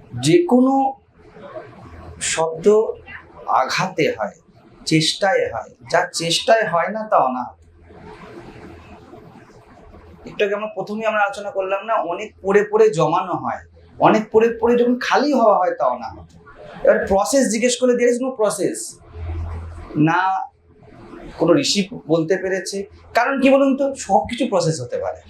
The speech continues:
সব কিছু প্রসেস হতে পারে। আমি তো মানে বেশি করে বলতে পারি,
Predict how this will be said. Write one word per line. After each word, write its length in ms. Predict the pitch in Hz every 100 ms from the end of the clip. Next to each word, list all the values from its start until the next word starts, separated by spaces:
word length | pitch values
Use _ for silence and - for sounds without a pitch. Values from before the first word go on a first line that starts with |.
| - - - - -
সব 260 | - 202
কিছু 300 | 233 240 220
প্রসেস 360 | 190 165 165 135
হতে 180 | 123 120
পারে। 280 | 113 - - _ - _
আমি 160 | 185 208
তো 180 | 226
মানে 300 | 208 208 202 139 123
বেশি 300 | 165 185 220
করে 160 | 226
বলতে 260 | 214 196 180
পারি, 140 | 175